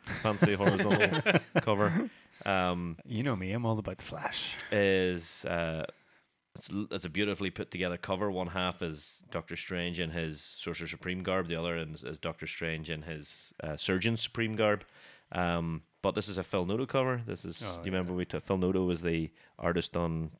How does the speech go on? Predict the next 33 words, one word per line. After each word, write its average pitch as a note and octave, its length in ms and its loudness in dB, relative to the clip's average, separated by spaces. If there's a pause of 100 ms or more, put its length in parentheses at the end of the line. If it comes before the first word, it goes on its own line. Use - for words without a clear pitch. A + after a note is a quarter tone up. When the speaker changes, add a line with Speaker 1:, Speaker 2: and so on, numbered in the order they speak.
Speaker 1:
Cable, A#2+ 360 2 (200)
Speaker 2:
Yep. A#2 240 0
Speaker 1:
the E2 80 0
upcoming F2 340 2
Speaker 2:
Mm-hmm. G2+ 60 -4
Speaker 1:
Cable G2 400 0 (100)
book, G#2 260 -2 (120)
which - 360 -10
I E2+ 40 -6
think E2 220 -4
you D#2+ 80 -6
thought - 180 -4
was - 240 -10 (240)
a - 40 -14
Speaker 2:
Talked F#2+ 160 0
Speaker 1:
pretty E2+ 80 2
Speaker 2:
about, G#2 140 4
Speaker 1:
beautiful F2 260 0
Speaker 2:
talked A2 140 4
about F2+ 120 4
Speaker 1:
cover, G2+ 100 4
Speaker 2:
last G2+ 160 2
Speaker 1:
yeah. G#2 40 0
Speaker 2:
week, C#3+ 200 -2
didn't C#3 200 -4
we? F3+ 100 -2
Speaker 1:
Yeah, A#2+ 140 -2 (160)
exactly. G#2+ 420 -4
We G2+ 80 -2
talked F#2+ 220 0
about F2 240 0
on F2 80 0
our, F2 240 -4